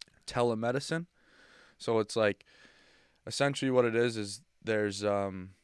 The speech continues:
in McMaster, at McMaster, they have the Children's Hospital, and then in Niagara, they don't have, like, pediatric specialists. So if a kid came in that needed to be resuscitated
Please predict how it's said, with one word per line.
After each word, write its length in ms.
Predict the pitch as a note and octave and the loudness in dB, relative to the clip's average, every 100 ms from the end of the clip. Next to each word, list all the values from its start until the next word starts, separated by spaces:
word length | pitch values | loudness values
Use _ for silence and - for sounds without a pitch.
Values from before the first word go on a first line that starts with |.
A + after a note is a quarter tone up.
| _ _ _ - | _ _ _ -10
in 160 | A#2 A2 | -6 -4
McMaster, 760 | - G#2 G#2 A2 - C3 B2 G#2+ | -4 -2 0 -2 -2 -2 -2 -4
at 140 | G#2+ | -4
McMaster, 480 | G#2+ G2+ G2+ - A2 | -4 -6 -6 -6 -6
they 100 | G2+ | -2
have 280 | G2+ F#2+ F#2+ | -2 -2 -4
the 400 | F#2+ F#2 F2+ F2+ | -4 -2 -4 -6
Children's 400 | - A2+ A#2 A#2+ | -2 0 -2 -4
Hospital, 520 | A#2+ B2+ - C#3+ E3 _ _ _ _ _ F#2+ | -6 -6 -4 -6 -6 _ _ _ _ _ -10
and 120 | G2+ | -6
then 120 | G2 | -6
in 120 | G2 | -4
Niagara, 460 | G2 F#2+ G#2 G#2 G2 | -2 -2 -2 -2 -2
they 140 | F#2+ | -2
don't 180 | F#2+ F#2 | -4 -8
have, 300 | G2 F#2+ F#2+ | -6 -6 -4
like, 220 | F#2 F2+ | -6 -6
pediatric 640 | - G2 F#2+ F#2 F#2 - F2 | -12 -8 -4 -4 -4 -8 -12
specialists. 800 | - - F#2+ - A#2 C#3+ - - _ _ _ | -10 -8 -8 -4 -4 -4 -10 -20 _ _ _
So 520 | - - G2+ F#2+ F#2 F2+ | -16 -2 0 2 0 -2
if 180 | G2 | -4
a 40 | G2+ | -8
kid 440 | - A#2 G#2+ G2 - _ - | -4 -2 -2 -6 -14 _ -14
came 300 | - G#2 G2 | -6 -6 -4
in 140 | G2+ | -6
that 160 | G2 F2+ | -6 -8
needed 320 | G2+ F#2+ F2+ | -8 -8 -10
to 100 | - | -10
be 160 | F#2 F#2+ | -6 -6
resuscitated 960 | F2 - G2 G2+ G2 - F2 F2 F#2 | -8 -6 -4 -4 -10 -8 -8 -6 -8